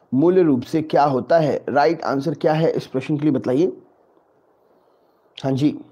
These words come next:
राइट आंसर क्या है इस प्रश्न के लिए? ट्यूबलाइट में इस्तेमाल किया जाने वाला जो चोक होता है वो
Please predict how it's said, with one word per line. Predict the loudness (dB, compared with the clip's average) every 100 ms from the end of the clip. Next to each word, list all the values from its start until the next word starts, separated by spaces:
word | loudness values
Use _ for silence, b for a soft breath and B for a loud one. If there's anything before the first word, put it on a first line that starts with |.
| _ _ _ _ _ _ _ _ _ _ _ _ b b b b
राइट | 0 2 2
आंसर | 0 0 0
क्या | 0
है | 0
इस | -2
प्रश्न | -4 -4 -2
के | 0
लिए? | 0 -2 -8 _ _ _ _ _ _ _ _ _ _ _ _ _ _ _ b b _
ट्यूबलाइट | 0 4 4 2
में | 0 0
इस्तेमाल | 0 0 0 0
किया | 0 2
जाने | 2 2 2
वाला | 2 4
जो | 2
चोक | 0 -2 -2
होता | -2 -2 0
है | 0 -2 -4 -10 _ b b b -10
वो | -4 0 2 2 0